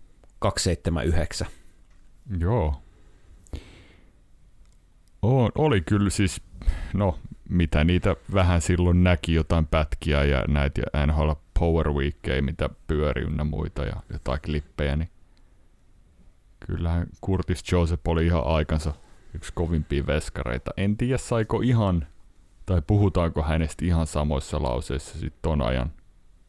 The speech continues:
Speaker 2: muiden huippujen kanssa, mut toi neljäsataaviisikymmentäyksi voittoako?
Speaker 1: Joo, neljäsataaviisikymmentä,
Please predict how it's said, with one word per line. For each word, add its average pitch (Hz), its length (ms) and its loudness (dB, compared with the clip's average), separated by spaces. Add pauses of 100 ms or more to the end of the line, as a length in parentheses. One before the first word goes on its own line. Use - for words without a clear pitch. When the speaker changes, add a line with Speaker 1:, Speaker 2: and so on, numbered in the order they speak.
(100)
Speaker 2:
muiden 76 340 -2
huippujen - 540 -4
kanssa, - 280 -4
mut - 180 -6
toi 80 140 0
neljäsataaviisikymmentäyksi 85 1500 0
voittoako? - 580 -8 (840)
Speaker 1:
Joo, 110 200 4
neljäsataaviisikymmentä, 107 920 2